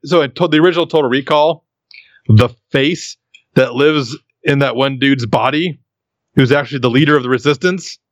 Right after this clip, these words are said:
it looks kinda like that dude, only with, like, a tiny baby body added onto it. And, uh,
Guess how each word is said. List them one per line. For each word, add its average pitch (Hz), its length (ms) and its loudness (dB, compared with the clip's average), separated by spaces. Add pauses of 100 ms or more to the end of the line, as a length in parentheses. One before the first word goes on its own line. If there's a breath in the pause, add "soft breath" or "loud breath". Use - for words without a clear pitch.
(880)
it 127 80 2
looks 160 180 0
kinda 220 120 0
like 143 160 -2
that 135 240 -2
dude, 110 260 -2
only 123 240 4
with, 117 220 0
like, 120 160 0
a 117 60 -2
tiny 123 320 -2
baby 113 280 0
body 95 500 -2
added 113 260 -2
onto 104 420 -2
it. 90 140 -2 (1700 loud breath)
And, 123 360 0
uh, 104 320 2